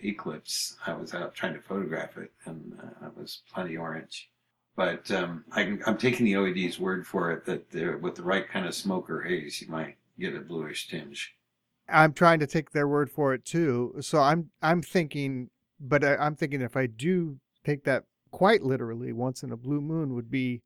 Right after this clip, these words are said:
Speaker 2: never for me, <laughs> 'cause I don't, I don't ever remember seeing a moon that I would call blue.
Speaker 1: Well, for an event to be defined as rare, it doesn't have to be something you've seen rarely. It's just that anybody's seen it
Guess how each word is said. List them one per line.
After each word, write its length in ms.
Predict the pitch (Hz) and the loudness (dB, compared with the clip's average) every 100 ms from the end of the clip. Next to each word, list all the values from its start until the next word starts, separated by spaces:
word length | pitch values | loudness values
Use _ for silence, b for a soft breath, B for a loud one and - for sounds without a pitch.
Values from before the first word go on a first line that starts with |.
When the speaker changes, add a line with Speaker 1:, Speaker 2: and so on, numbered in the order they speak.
| _ _ 110 | _ _ -4
Speaker 2:
never 460 | 123 147 190 98 - | 4 6 6 0 -8
for 100 | - | -6
me, 300 | 127 156 107 - | 0 2 2 -2
<laughs> 80 | - | 6
'cause 260 | 180 160 - | 6 6 6
I 100 | 226 | 6
don't, 300 | 208 220 - B B B | 6 0 -2 B B B
I 120 | 165 | 10
don't 160 | 214 165 | 12 10
ever 240 | 151 151 | 8 6
remember 440 | 123 123 123 123 120 | 2 0 -2 -2 -4
seeing 260 | - 131 | -2 -2
a 80 | 123 | -2
moon 260 | 117 139 123 | -2 -2 -2
that 100 | 113 | -4
I 80 | 110 | -6
would 180 | 113 - | -6 -10
call 500 | - 135 117 101 - _ _ _ | 0 2 2 -2 -14 _ _ _
blue. 600 | 113 113 131 135 165 - - _ | -12 -8 0 6 6 4 -10 _
Speaker 1:
Well, 360 | - 131 120 120 | 6 8 8 6
for 440 | - 95 92 85 | 2 0 0 0
an 240 | - 95 90 | -4 -2 -2
event 300 | 123 92 87 | -2 -4 -6
to 80 | - | -10
be 80 | |
defined 380 | - - 90 80 | -10 -4 -4 -4
as 140 | - - | -6 -6
rare, 280 | 85 90 - | -2 -2 -4
it 120 | - | -8
doesn't 260 | 80 - | -10 -8
have 160 | 80 78 | -6 -6
to 80 | - | -8
be 100 | 78 | -10
something 420 | 73 80 - - | -8 -10 -10 -12
you've 320 | - 107 147 - | 4 6 6 2
seen 280 | 90 76 | -4 -6
rarely. 440 | 73 73 71 76 76 - | -8 -6 -4 -4 -8 -10
It's 280 | - - - | -18 -20 -18
just 280 | - - - | -16 -14 -14
that 100 | - - | -14 -2
anybody's 460 | 107 107 - - - | 0 0 -2 -10 -10
seen 180 | 82 | -8
it 60 | 78 | -10